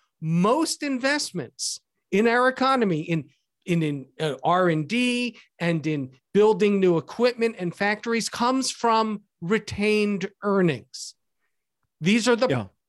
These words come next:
Speaker 1: the profits that are coming in, you're retaining it, and you're reinvesting in the company. Historically,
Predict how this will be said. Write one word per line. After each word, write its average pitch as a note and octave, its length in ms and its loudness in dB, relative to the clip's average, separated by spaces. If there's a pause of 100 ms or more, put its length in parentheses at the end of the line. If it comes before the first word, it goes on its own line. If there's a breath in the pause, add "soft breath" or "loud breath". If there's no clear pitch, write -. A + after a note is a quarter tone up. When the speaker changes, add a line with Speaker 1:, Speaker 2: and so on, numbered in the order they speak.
Speaker 1:
the G#3 140 -2
profits B3+ 720 -2
that E3+ 80 -6
are D#3 80 -2
coming B3+ 380 0
in, G#3+ 120 4
you're E3+ 140 0
retaining A#3 560 -4
it, A3+ 200 0
and F#3 80 -2
you're F3 180 0
reinvesting G#3 760 0
in F#3 60 -4
the F3+ 100 -6
company. D#3 540 -6 (260 soft breath)
Historically, A#3 920 0